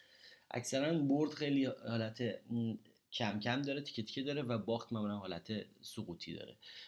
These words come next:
به این خاطر که، اه، گفتیم که مثلاً چرا؟ چون شما وقتی که با دو آس ری ریز می‌کنی مثلاً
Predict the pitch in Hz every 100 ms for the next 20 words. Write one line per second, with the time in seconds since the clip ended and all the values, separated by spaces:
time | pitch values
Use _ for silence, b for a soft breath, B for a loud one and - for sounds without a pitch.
0 | B - 131 165 170 139 147 135 147 139
1 | 120 - - - - - 120 110 104 117
2 | - 120 110 107 104 107 107 104 b b
3 | b b - 151 147 - 143 143 135 127
4 | 123 123 120 123 - 110 120 123 120 110
5 | 117 120 113 110 110 110 110